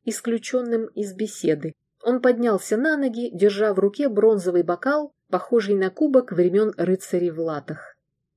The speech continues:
«Тост, господа, за стихийный дар Ее Величества Камелии!»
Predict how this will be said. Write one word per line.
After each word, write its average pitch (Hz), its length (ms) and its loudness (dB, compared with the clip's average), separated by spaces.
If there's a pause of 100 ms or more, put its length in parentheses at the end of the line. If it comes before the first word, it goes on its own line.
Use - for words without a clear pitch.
(480)
«Тост, 381 440 2
господа, 202 840 0 (200)
за 170 220 2
стихийный 214 800 0
дар 277 420 0
Ее 180 380 0
Величества 247 800 -2
Камелии!» 170 1040 -2